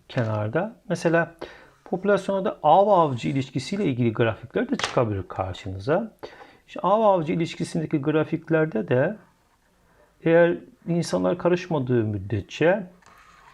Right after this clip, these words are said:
av ve avcının, e, grafiğinde şu şekilde azalma ve artma görülür.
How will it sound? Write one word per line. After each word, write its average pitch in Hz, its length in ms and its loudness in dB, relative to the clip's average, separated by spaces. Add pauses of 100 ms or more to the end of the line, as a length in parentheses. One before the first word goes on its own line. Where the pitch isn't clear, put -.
(680)
av 175 240 4
ve 147 60 2
avcının, 151 840 0
e, 127 80 0
grafiğinde 151 840 2
şu 196 240 -6
şekilde 147 760 -2 (120)
azalma 139 500 0
ve 151 60 0
artma 156 400 0
görülür. 113 440 -2